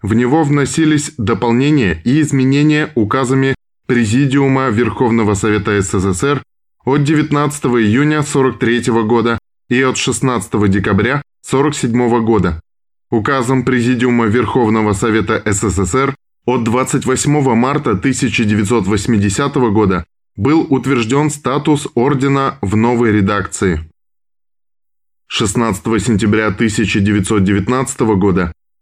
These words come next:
в селе Полтавка Херсонского уезда, ныне город Баштанка Николаевской области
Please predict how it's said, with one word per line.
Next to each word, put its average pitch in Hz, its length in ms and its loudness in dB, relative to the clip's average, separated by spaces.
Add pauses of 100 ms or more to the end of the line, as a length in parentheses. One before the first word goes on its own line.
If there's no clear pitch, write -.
(180)
в - 80 -14
селе 139 360 0
Полтавка 123 960 -4 (240)
Херсонского 113 800 -2
уезда, 110 680 0 (340)
ныне 123 340 2
город 110 480 0
Баштанка 107 960 -2 (200)
Николаевской 107 680 0
области 110 580 0